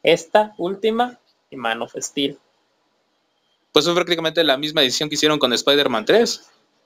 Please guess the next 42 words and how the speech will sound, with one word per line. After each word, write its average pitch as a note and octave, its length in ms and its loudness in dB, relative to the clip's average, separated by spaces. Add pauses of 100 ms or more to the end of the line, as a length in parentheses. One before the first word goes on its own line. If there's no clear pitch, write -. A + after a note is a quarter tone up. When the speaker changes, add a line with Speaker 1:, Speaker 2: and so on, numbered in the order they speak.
(100)
Speaker 2:
A A#2 160 0
huevo, D3 340 2
méteme F#3+ 340 0
a G3 60 4
Venom, F#3+ 320 0
porque C3+ 300 0
si B2+ 160 -4
no, E3+ 380 2
no C3 260 2
va B2 100 2
a A#2+ 40 0
rifar A#2+ 260 -4
la A#2+ 120 -6
película. C#3 500 0
Ya B2+ 180 -2
viste C3+ 300 -2
qué C3+ 160 0
coludida B2+ 420 0
estuvo F#3+ 460 6 (840)
y D3 200 0
qué E3 140 4
tanto D#3 340 2
le C3 120 -2
dieron C#3+ 240 -2
a B2+ 80 -4
cada C#3 180 0
personaje. B2+ 540 -2 (320)
Speaker 1:
Yo A#3+ 180 2
siento A#3+ 420 4
que - 100 -6
ahí F3+ 320 2
fue F#3+ 240 0
que F3+ 140 -4
fue E3 180 -2
guión D#3+ 180 -2
apresurado, D#3+ 600 4
porque A#2+ 520 -10 (460)
Sandman E3+ 600 0
no D3+ 80 -4
lo C3+ 120 -2
vi A#2+ 120 -8
mal. F3+ 420 0